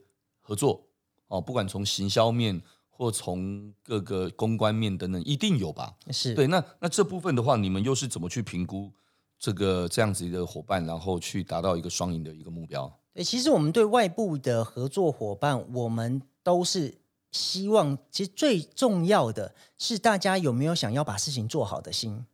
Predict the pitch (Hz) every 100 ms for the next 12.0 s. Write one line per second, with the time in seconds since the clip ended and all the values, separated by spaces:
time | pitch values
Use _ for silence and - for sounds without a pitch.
0 | _ - 104 92 104 95 95 85 87 _
1 | _ _ _ _ 139 123 - - - 254
2 | 277 294 254 _ _ _ 165 147 196 214
3 | 180 110 175 208 185 180 220 165 123 170
4 | 175 180 - 147 139 147 143 160 208 220
5 | 131 123 143 180 165 151 131 190 151 -
6 | _ _ 180 151 - 120 110 87 - 107
7 | 107 110 117 139 214 165 113 101 147 113
8 | 104 127 - 131 185 196 170 175 135 127
9 | 139 175 175 170 139 143 135 147 147 113
10 | _ _ _ - 202 170 127 117 113 117
11 | 127 - 120 135 151 143 156 131 131 120